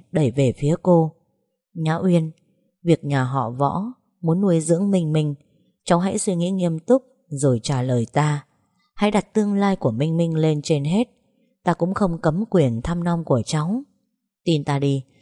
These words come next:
nếu cháu giao Minh Minh cho ta, ta sẽ nuôi dạy thằng bé trong một môi trường tốt nhất. Bác nhầm rồi. Chẳng có môi trường nào gọi là tốt nhất nếu đứa trẻ đó không được ở cạnh mẹ nó."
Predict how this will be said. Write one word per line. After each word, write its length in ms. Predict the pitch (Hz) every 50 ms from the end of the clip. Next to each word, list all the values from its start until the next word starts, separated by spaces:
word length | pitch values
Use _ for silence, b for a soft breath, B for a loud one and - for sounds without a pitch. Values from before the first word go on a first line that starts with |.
| _ _ _
nếu 160 | 175 170 180
cháu 240 | 185 - 170 156 185
giao 200 | 196 - 214 202
Minh 220 | 196 202 196 196 196
Minh 160 | 202 196 190
cho 180 | - 185 175
ta, 380 | - - 170 170 170 170 170 b b b b b b b
ta 120 | - 196 196
sẽ 160 | - - 220
nuôi 200 | 220 220 226 214
dạy 200 | 190 175 143 -
thằng 260 | - 147 139 123 120
bé 260 | 127 135 139 156 190
trong 180 | - - 226 190
một 160 | 175 135 -
môi 160 | 147 156 156
trường 280 | 151 - 170 135 113 110
tốt 240 | - 170 202 - 208
nhất. 180 | 202 226 240 - - - _ _ _ _ _ _ _
Bác 160 | 240 247 -
nhầm 280 | 196 180 156 127 117 120
rồi. 340 | - 143 135 123 117 120 - _ _ _ _ _ _ _ _ _ _ _ _
Chẳng 160 | - 175 131
có 80 | 135 165
môi 220 | 196 226 226 220
trường 260 | - - 180 139 131
nào 180 | 131 135 131 127
gọi 160 | 131 135 113
là 80 | 127 123
tốt 240 | - - 220 254 247
nhất 200 | 254 254 294 311 - _ _ _ _ _ _ _ _
nếu 160 | 190 185 190
đứa 160 | 180 196 208 220
trẻ 200 | - - 170 131
đó 180 | 123 139 165
không 200 | - - 247 226
được 180 | 196 156 - -
ở 100 | 139 123
cạnh 300 | - - 135 - 139 139
mẹ 220 | 147 147 131 -
nó." 320 | 131 151 151 175 220 294